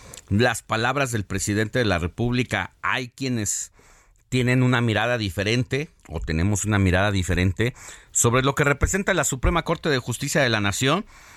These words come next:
que al final de cuentas es un órgano autónomo, independiente, que el presidente de la República le hubiera gustado también tener el control,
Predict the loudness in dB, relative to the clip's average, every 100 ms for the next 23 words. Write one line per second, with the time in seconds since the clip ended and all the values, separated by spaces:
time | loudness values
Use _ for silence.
0 | -20 -16 -4 -4 -2 -2 -2 -2 -2 -2
1 | 0 -2 -2 -2 2 4 4 2 0 -2
2 | -6 -10 _ -4 -4 -2 0 2 2 0
3 | -2 -2 -2 0 0 0 2 0 0 -4
4 | -6 -18 -20 -20 -20 -20 -20 -20 -20 -20
5 | -20 -20 -6 -6 -2 -2 -2 -2 -2 0
6 | 0 -2 -4 -4 -2 -2 0 0 0 0
7 | 0 2 2 0 0 -2 -2 0 2 0
8 | 0 0 2 4 2 0